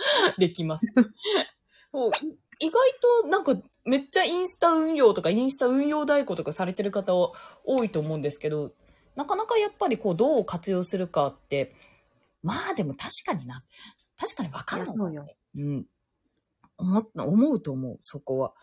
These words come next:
Speaker 1: だから
Speaker 2: 大丈夫、レント。私もビギナーだから。
Speaker 1: <laughs>
Speaker 2: バリバリの。バリバリの、もう、根っからの。
Speaker 1: 大丈夫。レントさん大丈夫。
Speaker 2: 大丈夫。
Speaker 1: 私、だって産休中に、それこそ、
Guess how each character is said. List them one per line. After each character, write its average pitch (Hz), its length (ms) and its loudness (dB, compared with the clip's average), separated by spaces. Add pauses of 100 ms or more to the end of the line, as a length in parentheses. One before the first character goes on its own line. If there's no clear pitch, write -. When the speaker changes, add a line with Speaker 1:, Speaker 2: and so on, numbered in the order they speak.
(340)
Speaker 1:
だ 339 100 -4
か 247 100 4
ら 285 40 6
Speaker 2:
大 - 20 4
丈 302 100 2
夫、 240 40 4
レ 233 120 4
ン 226 60 6
ト。 196 60 4
私 240 280 2
も 262 100 6
ビ 247 140 6
ギ 233 80 4
ナ 170 100 2
ー - 20 -2
だ 151 100 -8
か - 100 -10
ら。 - 80 -14 (240)
Speaker 1:
<laughs> 339 340 8
Speaker 2:
バ - 80 10
リ 226 100 8
バ 226 120 6
リ 220 60 2
の。 - 160 4 (540)
バ 254 120 10
リ 277 140 8
バ 277 120 12
リ 277 80 4
の、 262 180 4
も 220 400 4 (360)
う、 208 40 -2
根 226 80 2
っ 269 120 -6
か 240 100 0
ら 233 60 2
の。 226 80 4
Speaker 1:
大 - 40 -2
丈 - 60 -10
夫。 - 60 -20 (260)
レ 254 100 -6
ン 330 40 -6
ト 269 120 -10
さ 208 120 -6
ん 170 40 -8
大 185 180 -2
丈 190 120 -6
夫。 123 80 -6 (760)
Speaker 2:
大 202 160 0
丈 165 100 -4
夫。 - 180 -12 (180)
Speaker 1:
私、 277 500 -4
だ 269 80 -4
っ 269 40 -10
て 208 80 -8
産 349 300 -4
休 349 240 -4
中 320 240 -4
に、 294 220 -6
そ 320 120 -2
れ 339 80 -4
こ 381 140 -2
そ、 180 440 0